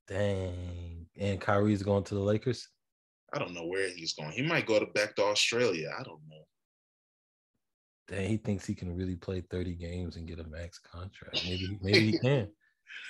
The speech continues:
Speaker 2: Yeah, 'cause he's, supposedly he's telling the Nets, like, "Hey, if you wanna get rid of me, then Kevin Durant's gonna wanna leave.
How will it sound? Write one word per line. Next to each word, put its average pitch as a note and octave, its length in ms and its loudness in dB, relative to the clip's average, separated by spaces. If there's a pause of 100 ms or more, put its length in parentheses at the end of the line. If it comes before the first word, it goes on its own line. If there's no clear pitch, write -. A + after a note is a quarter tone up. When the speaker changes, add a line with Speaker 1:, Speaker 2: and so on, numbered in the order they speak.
(100)
Speaker 2:
Yeah, C3+ 260 8
'cause B2+ 240 6
he's, D3+ 360 4 (540)
supposedly C3 800 8 (100)
he's C3 320 6
telling A#2+ 400 6
the G#2 100 2
Nets, A2 360 4
like, F2+ 140 0
"Hey, A2 160 4
if - 200 -2
you C3 120 8
wanna G2 300 0
get G2 220 -4
rid G2+ 140 -4
of F#2 120 -4
me, B2+ 120 4
then G#2 140 -6 (140)
Kevin G#2+ 260 2
Durant's A2 380 4
gonna F#2+ 260 -6
wanna F2+ 260 -12
leave. F2 260 -12